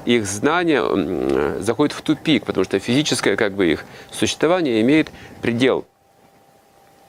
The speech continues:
Это характер определённый, это определённые качества, ни больше, ни меньше. Они з-,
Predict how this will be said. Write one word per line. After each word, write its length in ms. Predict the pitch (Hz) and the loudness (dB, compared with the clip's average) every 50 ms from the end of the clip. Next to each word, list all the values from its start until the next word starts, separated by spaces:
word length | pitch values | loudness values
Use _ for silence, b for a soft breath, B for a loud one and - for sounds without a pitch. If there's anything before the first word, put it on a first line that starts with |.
| - - - - - - - | -20 -20 -20 -20 -20 -12 -8
Это 160 | - - 185 | -4 -4 -4
характер 520 | - - 120 139 175 185 175 - 175 165 | -2 0 0 2 2 0 0 -2 -4 -4
определённый, 680 | 160 - 156 147 139 147 143 151 147 147 139 135 135 131 | -2 0 0 0 2 2 4 4 4 4 4 2 2 2
это 140 | 123 - 120 | 0 -2 -2
определённые 480 | - 123 107 101 98 90 85 87 92 | -2 0 0 2 2 2 2 2 0
качества, 520 | - - 165 185 180 - 160 143 - 143 139 | 0 0 0 0 0 -2 -4 -4 -2 -2 0
ни 120 | 135 135 | 0 0
больше, 340 | 127 131 127 127 - - 123 | 2 2 0 0 0 -2 0
ни 80 | 123 | 0
меньше. 440 | 123 123 120 117 113 - - - - B B B B B B B B | 2 2 2 2 0 0 -2 -4 -4 B B B B B B B B
Они 380 | - 123 131 131 127 123 120 | 0 2 4 4 4 4 4
з-, 80 | 107 107 | 4 2